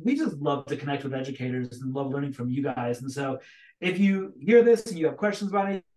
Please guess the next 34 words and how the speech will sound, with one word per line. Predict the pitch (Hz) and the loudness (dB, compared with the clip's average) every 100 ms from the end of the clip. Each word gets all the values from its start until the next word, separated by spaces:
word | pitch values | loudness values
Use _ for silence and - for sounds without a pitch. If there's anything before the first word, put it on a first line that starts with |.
| _ | _
anything, | 190 196 190 190 185 | -10 -6 -6 -6 -6
or, | 143 139 _ _ _ _ | -4 -6 _ _ _ _
or | - 147 143 139 - _ _ | -4 -2 -2 -6 -16 _ _
you | 139 | -2
wanna | 156 151 143 139 135 | 0 0 -2 -4 -4
learn | 135 165 165 | 0 0 0
more | 156 165 180 165 | 2 4 4 2
about, | 147 147 135 - | 0 -2 -6 -6
uh, | 139 135 135 | -4 -4 -4
maybe | 156 151 | -4 -2
some | 151 160 | -2 -4
of | 135 | -8
the | |
stuff | - 160 160 | -4 -4 -2
that's | 151 | -2
in | 170 | -2
the | 170 | -2
book, | 185 180 - _ | -2 -4 -8 _
please | 254 202 | 2 2
reach | 202 | 2
out | 190 - | 2 2
to | 156 | 0
us. | 135 | 0
We'd | 160 | 0
be, | 170 143 | -6 -6
we'd | 151 202 135 | 0 0 2
love | 170 196 | 2 2
to | 202 | 0
get | 185 | -6
to | 160 | -4
know | 165 | 2
you, | 165 | 2
get | 151 160 | 2 0
to, | 156 | -2